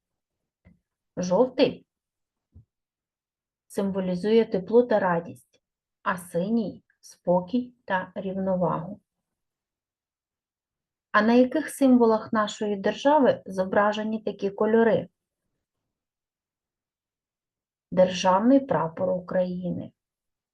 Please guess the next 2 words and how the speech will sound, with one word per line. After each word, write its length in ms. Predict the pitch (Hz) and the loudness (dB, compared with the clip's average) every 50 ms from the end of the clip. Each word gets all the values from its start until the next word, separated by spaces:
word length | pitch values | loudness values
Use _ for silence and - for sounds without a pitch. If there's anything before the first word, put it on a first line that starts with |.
| _ _ _ _ _ _ _ _ _ _ | _ _ _ _ _ _ _ _ _ _
Синьо-жовтий. 1080 | _ - - 208 196 196 202 208 196 196 - 185 175 - - - _ - - - - _ _ _ _ _ _ _ _ _ _ _ _ _ _ _ _ _ _ _ _ _ _ _ _ _ _ _ _ _ | _ -12 -8 -6 -6 -4 -4 -6 -6 -4 -4 -4 -4 -4 -6 -12 _ -14 -14 -14 -16 _ _ _ _ _ _ _ _ _ _ _ _ _ _ _ _ _ _ _ _ _ _ _ _ _ _ _ _ _
Синій — 600 | - - - 202 202 214 226 247 254 254 - - | -16 -8 -6 -4 -2 0 2 0 0 0 -4 -16